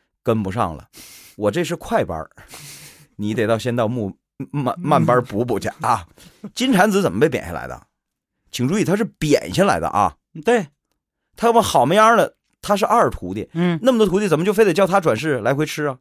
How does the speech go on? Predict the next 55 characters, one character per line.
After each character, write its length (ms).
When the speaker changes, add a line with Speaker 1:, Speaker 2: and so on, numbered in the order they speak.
Speaker 2:
嗯。 400
Speaker 1:
你 160
还 80
真 180
以 80
为 100
是 140
因 120
为 100
蝉 200
子 80
蛋 140
白 80
质 140
高 160
啊？ 160
Speaker 2:
<laughs> 680
Speaker 1:
是 80
吧？ 180
不 100
是。 280
Speaker 2:
嗯。 80
Speaker 1:
也 200
是 240
正 240
因 160
为 80
啊， 100
他 100
犯 220
了 60
点 100
小 140
错 420
误。 160
Speaker 2:
说 300
是 140
在 300
那 120
个 60
什 100
么， 120
听， 580
听 300
那 80
个 100
就 100
是 80
佛 240
讲 240
那 80
个 100
Speaker 1:
溜 180
号 340
了， 80